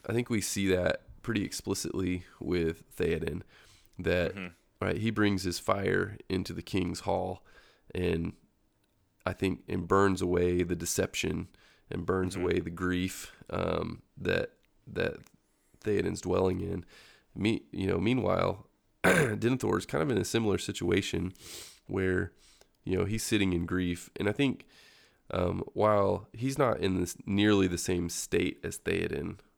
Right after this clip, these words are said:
Speaker 1: um, that he
Speaker 2: Right.
Speaker 1: like, he's, he's still, he's of sound mind, and he's shrewd in what he's doing. Um, but he's also, he uses his grief for his own advantage, um,
Speaker 2: Mm-hmm.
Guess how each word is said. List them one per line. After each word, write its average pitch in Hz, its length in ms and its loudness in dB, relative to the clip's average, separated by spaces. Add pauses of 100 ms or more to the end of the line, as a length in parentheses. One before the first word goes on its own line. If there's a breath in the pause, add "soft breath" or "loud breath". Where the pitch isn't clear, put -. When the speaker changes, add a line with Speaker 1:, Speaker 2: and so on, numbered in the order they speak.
(300)
Speaker 1:
um, 85 460 -2 (640 loud breath)
that 101 180 2
he 107 380 0
Speaker 2:
Right. 82 320 -6 (220)
Speaker 1:
like, 101 180 0
he's, 117 440 0
he's 117 640 0
still, 92 560 2 (160)
he's 113 280 0
of 90 260 0
sound 90 340 0
mind, - 500 -4
and 95 120 -4
he's 95 160 -6
shrewd 87 580 0
in 87 240 -6
what 85 140 0
he's 90 160 -6
doing. 73 440 -6 (580 soft breath)
Um, 87 460 -2 (260)
but 95 180 2
he's 107 220 -2
also, 98 560 2
he 113 180 -8
uses 117 580 0
his 85 180 -4
grief 80 480 -4
for 82 200 -4
his 82 140 -4
own 85 180 -2
advantage, 80 720 -4 (600 loud breath)
um, 90 100 -4
Speaker 2:
Mm-hmm. 82 300 -4